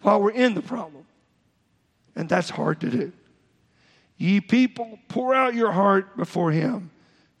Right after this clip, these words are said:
God is a refuge for us. There's the secret. Early in the morning, ask the Lord to show you in his word.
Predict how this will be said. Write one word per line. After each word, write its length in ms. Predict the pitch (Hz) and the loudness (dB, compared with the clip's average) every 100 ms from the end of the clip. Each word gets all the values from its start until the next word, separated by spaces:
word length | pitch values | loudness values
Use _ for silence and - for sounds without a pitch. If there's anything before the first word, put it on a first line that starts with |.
| - | -2
God 280 | 170 175 185 | 2 4 2
is 140 | 151 | 0
a 60 | 156 | -4
refuge 560 | 156 170 160 147 131 | 0 0 0 -6 -6
for 200 | - - | -6 -4
us. 300 | - 196 - - _ _ _ | -4 -6 -12 -20 _ _ _
There's 260 | - 160 147 | -2 -2 0
the 100 | 180 | -4
secret. 520 | - 160 135 131 - - _ _ _ _ _ _ _ _ _ _ _ _ _ _ _ - | -4 -4 -4 -4 -8 -10 _ _ _ _ _ _ _ _ _ _ _ _ _ _ _ -4
Early 280 | 175 190 220 | 0 2 2
in 80 | 233 | -2
the 60 | |
morning, 420 | 214 185 175 175 156 _ _ _ _ _ _ _ _ - | -4 -4 -4 -6 -10 _ _ _ _ _ _ _ _ -4
ask 260 | 160 175 - | 0 0 0
the 80 | 190 | -2
Lord 200 | 190 185 | -2 -2
to 60 | |
show 240 | 175 - 190 | -4 -2 0
you 120 | 185 | 0
in 60 | |
his 180 | 180 180 | -2 -4
word. 320 | 151 139 143 | -4 -6 -6